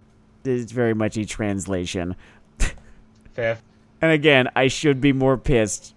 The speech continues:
Speaker 1: because Jughead fucks in that show. <laughs>
Speaker 2: They took that from you, Sam.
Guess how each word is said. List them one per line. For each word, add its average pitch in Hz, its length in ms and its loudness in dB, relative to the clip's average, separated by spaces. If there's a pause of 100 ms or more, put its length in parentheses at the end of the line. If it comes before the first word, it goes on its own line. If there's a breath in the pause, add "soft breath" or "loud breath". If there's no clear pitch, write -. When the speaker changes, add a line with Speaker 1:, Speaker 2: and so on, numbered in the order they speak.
(160)
Speaker 1:
because 127 320 -2
Jughead 120 580 0
fucks - 500 -4
in 110 100 -6
that 110 200 -4
show. 113 340 -4
<laughs> - 60 -4 (1000 loud breath)
Speaker 2:
They 165 120 2
took 185 220 -2
that 160 200 0
from 170 160 4
you, 160 120 2
Sam. 165 420 -2